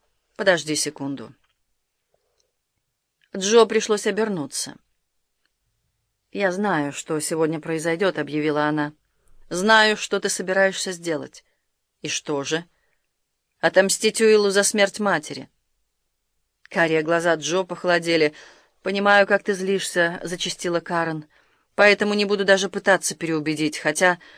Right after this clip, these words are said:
сама искренне верю, мой муж не виноват.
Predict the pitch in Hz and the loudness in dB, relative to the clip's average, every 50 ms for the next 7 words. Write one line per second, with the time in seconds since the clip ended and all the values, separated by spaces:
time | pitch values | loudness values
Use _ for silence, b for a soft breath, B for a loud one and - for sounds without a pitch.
0 | B B - - 220 202 214 220 220 220 - - - 214 214 - - 202 202 190 | B B -12 -6 -4 0 2 4 4 2 2 0 -2 -2 -2 -2 -2 -4 -4 -2
1 | 185 180 170 165 170 165 160 156 151 147 151 b b b b b b - 180 185 | 0 -2 -2 0 0 0 0 0 -2 -4 -6 b b b b b b -4 -2 0
2 | 190 196 202 202 196 - - 202 196 190 185 185 185 190 185 175 175 160 147 - | 0 0 0 0 -2 -2 -2 -2 -2 -2 -2 -2 -2 -2 -2 -2 -2 -4 -4 -6
3 | - - | -8 -18